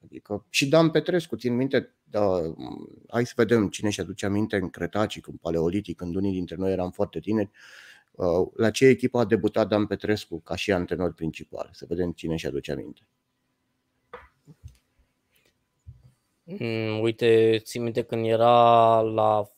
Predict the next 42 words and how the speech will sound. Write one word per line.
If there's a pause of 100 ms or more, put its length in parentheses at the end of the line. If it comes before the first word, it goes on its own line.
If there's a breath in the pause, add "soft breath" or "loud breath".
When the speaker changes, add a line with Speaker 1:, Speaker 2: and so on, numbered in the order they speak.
(120)
Speaker 2:
fostul, (200)
stai,
uite,
dacă (180)
mă
înșel,
Speaker 1:
Nu,
Speaker 2:
la
Speaker 1:
mi
se
Speaker 2:
Feci
Speaker 1:
pare,
dacă
Speaker 2:
Național.
Speaker 1:
mi-aduc
eu,
da,
la,
la,
la
Progresul,
la
Național,
da?
Speaker 2:
Mă
rog,
Speaker 1:
Era
Speaker 2:
era
Speaker 1:
Gino,
Speaker 2:
Național
atunci. (100)
Speaker 1:
da,
era
Gino
Iorgulescu
președinte
și
l-a
debutat
pe
Dan
Petrescu.